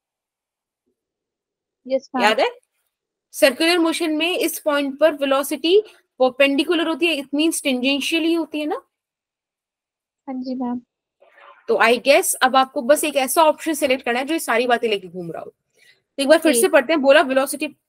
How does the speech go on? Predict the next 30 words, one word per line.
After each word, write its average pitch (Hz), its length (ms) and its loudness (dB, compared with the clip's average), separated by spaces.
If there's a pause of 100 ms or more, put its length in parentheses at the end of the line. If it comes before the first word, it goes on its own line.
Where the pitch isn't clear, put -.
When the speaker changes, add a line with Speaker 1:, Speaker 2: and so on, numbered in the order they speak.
Speaker 2:
अच्छा 240 160 -10
यही 285 340 2
है, 220 80 0
velocity 233 360 -6
perpendicular 254 600 -6
है 330 160 -4
आर 208 180 0
vector 208 260 -8
के, 294 100 -2
acceleration 233 520 -6 (320)
यही 160 200 -6
है, 196 120 -12
बिल्कुल 185 260 -16
है। 269 80 -18 (640)
अब 220 80 -2
बाकी 254 280 4
देख 311 100 4
लेते 285 140 0
हैं 330 80 0
क्यों 285 140 -2
नहीं, 277 120 0
जब 294 140 -2
first 269 220 -4
ही 285 60 2
answer 254 220 0
हो 240 60 -6
तो 262 80 -4
मजा 220 200 -4
नहीं 214 120 -4
आता। 233 220 -8